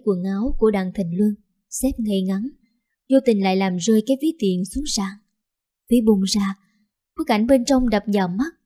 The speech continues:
khiến tôi run rẩy, cúi người nhặt lên, nhìn chằm chằm vào đó mà không biết hai mắt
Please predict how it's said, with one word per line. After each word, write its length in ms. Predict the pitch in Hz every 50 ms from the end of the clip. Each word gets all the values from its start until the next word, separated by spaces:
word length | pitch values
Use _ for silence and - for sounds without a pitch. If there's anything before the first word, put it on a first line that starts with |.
| _ _ _ _ _ - -
khiến 120 | 233 226 220
tôi 240 | 226 208 196 185 180
run 240 | 175 - - 220 208
rẩy, 440 | 185 170 202 185 170 170 208 254 254 _ _ _ _ _ _ _
cúi 200 | - 285 339 370
người 340 | 359 285 240 214 190 180 185
nhặt 220 | 185 196 196 - -
lên, 240 | 226 233 247 240 226 _ _ _ _ _ _ _ -
nhìn 200 | 233 240 220 208
chằm 260 | - 240 220 214 208
chằm 280 | 196 - 208 196 185 185 185
vào 160 | 202 190 185
đó 260 | 175 202 208 254 302 349 381 - _ _ _ _
mà 220 | - 220 214 208 208
không 140 | - 262 254
biết 160 | 254 330 359 -
hai 240 | - 226 214 190 185
mắt 200 | 190 226 294